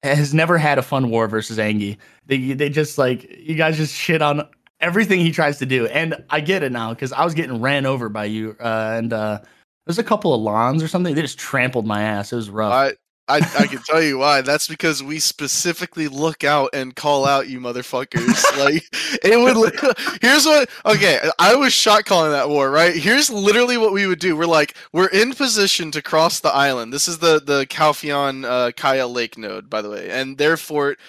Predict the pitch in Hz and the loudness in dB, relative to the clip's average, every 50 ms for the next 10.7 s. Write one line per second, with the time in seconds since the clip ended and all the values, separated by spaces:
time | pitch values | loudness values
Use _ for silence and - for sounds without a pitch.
0 | - - _ - 147 139 135 147 143 143 139 139 139 - - - 143 147 156 156 | -20 -16 _ -4 -4 -4 -2 -4 -6 -6 -6 -8 -6 -6 -4 -2 0 0 0 0
1 | 156 135 139 143 143 139 131 127 127 127 123 123 123 123 123 117 127 123 120 117 | 0 0 0 0 -2 -2 -6 -8 -10 -10 -10 -8 -6 -6 -6 -4 -4 -2 -2 -4
2 | 123 139 139 143 147 143 143 143 139 135 127 123 123 123 120 113 - 113 - - | -4 -4 -4 -6 -4 -4 -4 -4 -2 -2 -2 -2 -2 -4 -6 -10 -10 -8 -8 -6
3 | - 113 104 - - 110 101 101 - - 101 98 98 104 107 _ _ - - 156 | -6 -8 -10 -10 -10 -10 -10 -10 -12 -12 -10 -10 -10 -12 -14 _ _ -10 -8 -6
4 | 170 170 165 160 151 - - - - - _ - - 135 127 123 143 - - - | -6 -6 -6 -6 -6 -6 -8 -10 -18 -20 _ -12 -10 -10 -8 -6 -6 -6 -4 -4
5 | 175 160 - - 156 - 156 139 123 127 123 123 127 135 127 117 135 127 127 110 | -4 -6 -4 -4 -2 -2 0 -2 -2 -4 -6 -6 -8 -8 -4 -2 0 0 0 -2
6 | - 117 110 107 - - 110 101 101 101 - 101 101 98 - _ - - - - | -4 -6 -6 -8 -8 -10 -10 -10 -10 -10 -10 -12 -14 -18 -20 _ -20 -20 -20 -20
7 | - - - - - _ - 139 160 190 214 247 262 254 247 240 226 208 196 - | -20 -20 -20 -20 -20 _ -4 0 2 4 4 4 4 4 4 4 4 4 4 2
8 | - 190 170 165 156 147 147 151 139 143 139 139 135 131 - - - - - - | 2 2 4 4 4 2 2 0 2 2 2 2 0 -2 -6 -12 -20 -10 0 2
9 | 160 180 185 180 160 131 113 - _ _ _ 143 170 185 - 220 202 175 - 214 | 4 6 6 6 4 4 2 -2 _ _ _ -2 -2 0 0 -4 -6 -2 0 0
10 | 220 233 - - 233 220 226 208 208 208 196 165 147 147 | 2 2 2 0 0 0 2 2 2 4 4 4 2 0